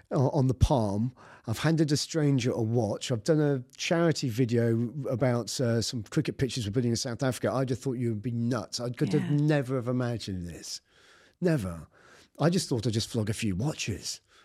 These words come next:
Speaker 1: That's all I thought.
Speaker 2: But do you know, we, so even as well, like, within our business,
Speaker 1: Mm.
Speaker 2: uh, our businesses in Female Fusion, we have e-commerce brands, people who have watches, jewelry, different things, and they're stuck. You know, they're doing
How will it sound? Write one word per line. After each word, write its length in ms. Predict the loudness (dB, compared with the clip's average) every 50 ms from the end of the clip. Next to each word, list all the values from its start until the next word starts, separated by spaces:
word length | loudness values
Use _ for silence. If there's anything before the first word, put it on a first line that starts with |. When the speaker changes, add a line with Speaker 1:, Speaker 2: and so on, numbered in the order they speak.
| _ _ 2
Speaker 1:
That's 240 | 2 2 4 4
all 120 | 4 6 6
I 40 | 6
thought. 480 | 6 4 2 2 2 2 -2 6 12
Speaker 2:
But 180 | 12 12 12 10
do 120 | -4 -4
you 40 | -2
know, 160 | 0 0 -2 0 2
we, 320 | 2 2 2 0 -6 -10 -10
so 260 | -8 -6 -6 -8 -8 -6 -4
even 240 | -4 -2 0 2 0
as 160 | 0 0 0
well, 180 | -2 -2 0 0
like, 180 | 0 -2 2 2
within 280 | 2 2 4 4 4
our 140 | 4 4 2
business, 680 | 2 2 2 2 2 0 -6 -4 -4 -4 -4 -4 -2 -2 -2
Speaker 1:
Mm. 200 | -2 -2 -4 -4 0 4
Speaker 2:
uh, 120 | 4 4 4 4 4
our 100 | 4 4
businesses 640 | 6 4 4 2 0 -4 -4 -6 -6 -6 -6 -4
in 100 | -4 -6
Female 360 | -4 0 0 2 4 4 2
Fusion, 400 | 2 0 0 0 0 2 0 2
we 100 | 2 2 2
have 360 | 2 2 0 0 -2 -10 -4 2
e-commerce 520 | 2 2 2 4 2 2 4 2 0 0
brands, 400 | -2 -2 -2 0 0 0 -2 -2
people 300 | -2 -2 0 2 0 0
who 120 | 2 2 0
have 140 | 0 2 2
watches, 420 | 2 2 2 2 0 -4 -6 -6 -6
jewelry, 480 | -4 -2 -2 0 0 2 0 0 0 -4 -8 -20 _ _
different 340 | 0 2 2 2 -2 -2 0
things, 420 | 0 0 0 0 0 -2 -4 -8 -10 -12 -18 -20 -20 -20 -20 -20 _ _ _ _ 0
and 160 | 2 2 4 4
they're 80 | 2 0
stuck. 500 | -2 -4 -6 -6 -8 -8 _ -18 -20 -20 _ _ _ _ _ _ _ _
You 100 | 0 2
know, 100 | 2 2
they're 180 | 2 2 2 2
doing 640 | 2 0 0 2 2 2 2 2 0 0 -2 -2 -4